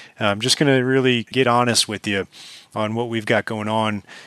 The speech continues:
in the practice or in life. And so you'll get that as well. There's gonna be a lot of other things to it. We're gonna do a short launch of this in July, like a pre-sale, uh, at eighty-five dollars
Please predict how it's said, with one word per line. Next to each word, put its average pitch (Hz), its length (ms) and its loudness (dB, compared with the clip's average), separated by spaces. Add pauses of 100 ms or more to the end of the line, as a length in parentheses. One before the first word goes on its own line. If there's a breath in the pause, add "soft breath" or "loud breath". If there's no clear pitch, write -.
(140 loud breath)
in 107 120 -6
the 101 80 -6
practice - 680 0
or 104 440 -6
in 104 200 -10
life. 104 500 0
And - 120 -12
so 92 360 0 (260 loud breath)
you'll 101 140 -6
get 101 160 0
that 95 140 4
as - 160 -4
well. 87 260 0 (120)
There's 143 140 2
gonna 165 80 2
be 160 60 4
a 151 60 4
lot 147 140 4
of 147 80 4
other 143 160 4
things 143 340 0
to 143 180 4
it. 139 140 2 (420 loud breath)
We're 131 140 -2
gonna 143 220 4
do 131 520 0
a 120 300 2
short 143 500 2 (560 soft breath)
launch 139 380 4
of 135 80 4
this 135 240 4
in 123 100 -2
July, 120 340 4
like 123 140 4
a - 40 -2
pre-sale, 139 760 2 (120)
uh, 117 80 -10
at 107 300 -6
eighty-five 131 560 0
dollars 127 640 2